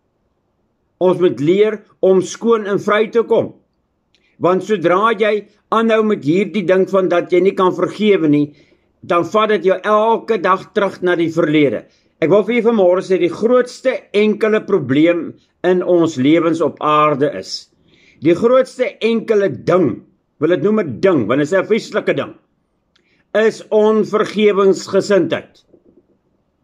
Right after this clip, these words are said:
Want as jy nie vergewe nie, dan kan jy nie vry word nie. As 'n mens nie vergewe nie, dan koester jy wraak, wrok en woede. En dit sit om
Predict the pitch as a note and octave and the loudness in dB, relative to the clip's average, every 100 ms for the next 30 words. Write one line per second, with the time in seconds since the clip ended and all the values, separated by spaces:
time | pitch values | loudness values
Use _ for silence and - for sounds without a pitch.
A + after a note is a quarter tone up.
0 | _ _ _ _ D#3+ F3+ G#3 F#3 G#3 B3 | _ _ _ _ -2 0 0 0 2 0
1 | G#3+ C4+ - B3 A3 A3 A3 G#3 E3 G3 | 0 -4 0 0 2 0 -2 -2 0 0
2 | G3 G#3 A3+ D#3 G#3 G3+ F3+ D#3+ B2 - | 2 0 0 2 2 4 4 2 2 -6
3 | - _ _ _ _ _ _ _ _ _ | -18 _ _ _ _ _ _ _ _ _
4 | _ _ _ _ _ _ _ _ _ - | _ _ _ _ _ _ _ _ _ -6
5 | F3 F#3+ F#3+ G#3 F#3+ A#3+ A#3 - B3 B3+ | -4 0 2 0 -2 -2 0 -2 0 2
6 | A#3+ A#3 A#3 A3+ _ - - D3 D#3+ A#3 | 2 2 0 -4 _ -18 -4 -2 0 0
7 | G3+ A#3 G#3 G3+ D#3+ C#3+ E3+ G3 G#3 - | 2 0 2 2 2 0 0 0 -2 -6
8 | - G2+ G2 E3 F#3 F#3 - E3+ D#3+ B2+ | -12 -8 -2 2 0 -2 -4 0 2 4
9 | E3+ B2+ - _ _ _ _ _ _ _ | 2 2 -4 _ _ _ _ _ _ _
10 | _ _ _ _ _ _ _ _ _ - | _ _ _ _ _ _ _ _ _ 0
11 | G#3 F#3 F#3 G#3+ - A#3 - - G#3 G3+ | 0 2 0 -2 -2 -6 -4 0 2 2
12 | G#3 G3 | -2 -4